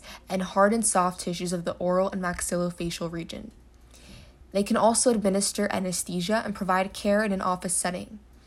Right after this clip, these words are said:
Oral and maxillofacial surgeons are able to perform wisdom teeth extractions, misaligned jaw surgeries, remove tumors and cysts of the jaw and mouth,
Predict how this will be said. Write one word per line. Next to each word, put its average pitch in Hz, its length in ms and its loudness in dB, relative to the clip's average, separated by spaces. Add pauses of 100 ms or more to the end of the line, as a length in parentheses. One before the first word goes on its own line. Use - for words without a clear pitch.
(320)
Oral 254 300 8
and 240 160 2
maxillofacial 208 760 0
surgeons 180 480 -4 (220)
are 196 100 4
able 196 240 0
to 196 60 -2
perform 175 560 -4 (300)
wisdom 190 340 0
teeth 185 180 -2
extractions, 202 800 0 (260)
misaligned 180 520 0
jaw 180 240 2
surgeries, 185 640 -2 (220)
remove 180 340 0
tumors 185 420 -2
and 170 100 -4
cysts 190 360 -2
of 180 80 -8
the 180 80 -2
jaw 175 240 0
and 170 120 -2
mouth, 185 360 0